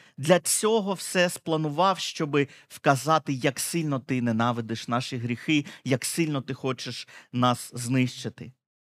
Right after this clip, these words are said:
І питання до кожного з нас, а чи не так іноді ми думаємо про Бога? Що Бог надав мені оці благословіння,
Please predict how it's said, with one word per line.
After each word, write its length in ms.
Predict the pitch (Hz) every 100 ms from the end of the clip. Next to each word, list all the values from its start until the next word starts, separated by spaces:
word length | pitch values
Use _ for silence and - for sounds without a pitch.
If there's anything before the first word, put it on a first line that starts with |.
| _ - -
І 120 | - 156
питання 680 | 208 - 220 214 202 185 -
до 160 | 147 160
кожного 480 | 208 190 175 165
з 100 | 156
нас, 360 | 175 175 156 - - -
а 100 | -
чи 200 | - -
не 120 | 214 214
так 340 | 175 170 - _
іноді 500 | 240 240 208 170 175
ми 220 | 175 208
думаємо 560 | 165 185 190 185 170 165
про 200 | - 170
Бога? 460 | 147 160 110 104 117 _ _ _ _ - - -
Що 260 | - -
Бог 300 | 190 226 214 -
надав 580 | 156 190 185 156 240 233
мені 280 | 214 202 190
оці 340 | 180 - 220
благословіння, 1000 | 185 190 185 175 - 180 185 247 202 170